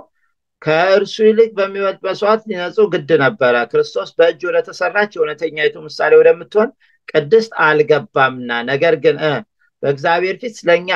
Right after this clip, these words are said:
አሁን ይታይ ዘንድ ወደ እርሷ ወደ ሰማይ ገባ። ሊቀ ካህናትም በየዓመቱ የሌላውን ደም ይዞ ወደ ቅድስት እንደሚገባ ራሱን ብዙ ጊዜ ሊያቀርብ አልገባም። እንዲህ ቢሆንስ ዓለም ከተፈጠረ ጀምሮ ብዙ ጊዜ መከራን ሊቀበል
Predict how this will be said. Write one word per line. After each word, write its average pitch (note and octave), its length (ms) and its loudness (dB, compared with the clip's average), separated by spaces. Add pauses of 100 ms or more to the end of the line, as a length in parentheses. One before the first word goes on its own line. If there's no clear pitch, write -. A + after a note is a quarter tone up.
አሁን F3 260 2
ይታይ F3 360 -2
ዘንድ G#3+ 240 0
ወደ D#3+ 180 4
እርሷ D#3+ 180 -2 (100)
ወደ E3 220 2
ሰማይ G#3 360 -4 (200)
ገባ። E3 440 2 (1200)
ሊቀ E3+ 300 -4
ካህናትም G#3 580 0
በየዓመቱ F#3+ 580 -4
የሌላውን F#3 480 0
ደም F3+ 200 -2
ይዞ D#3+ 180 -12
ወደ E3 240 4
ቅድስት E3 340 -10
እንደሚገባ F3 540 2 (120)
ራሱን E3+ 320 0
ብዙ D#3 180 -20
ጊዜ D#3+ 200 -16
ሊያቀርብ E3 440 -2
አልገባም። D#3+ 600 -2
እንዲህ D3 240 -16
ቢሆንስ F3 380 -4
ዓለም E3 240 0
ከተፈጠረ E3+ 520 0 (120)
ጀምሮ F#3 340 0
ብዙ D#3+ 200 -14
ጊዜ D#3+ 220 -6
መከራን F3+ 380 -2
ሊቀበል G#3 460 0